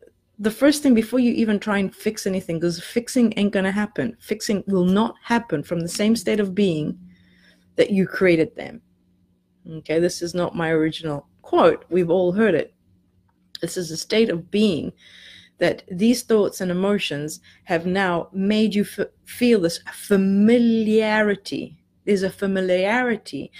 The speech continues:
that when you think these thoughts and feel it, you're feeling familiar. This is feeling familiar to you. It's not new. What's new to you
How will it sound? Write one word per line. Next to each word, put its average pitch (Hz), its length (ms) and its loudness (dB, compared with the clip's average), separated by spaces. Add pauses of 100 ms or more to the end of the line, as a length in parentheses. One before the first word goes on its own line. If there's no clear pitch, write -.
(140)
that 170 80 -2
when 180 200 0
you 175 120 0
think 233 300 -2
these 208 200 -6
thoughts 180 300 -4
and 185 140 -4
feel 165 260 -2
it, 160 160 -2 (240)
you're 185 120 0
feeling 175 360 -2
familiar. 170 600 0
This 170 200 -6
is 220 100 -4
feeling 175 320 -2
familiar 180 720 2
to - 180 -6
you. 147 100 0
It's 147 180 -6
not 185 280 -2
new. 185 540 2 (840)
What's 175 340 2
new 202 460 6
to 233 60 4
you 170 440 -2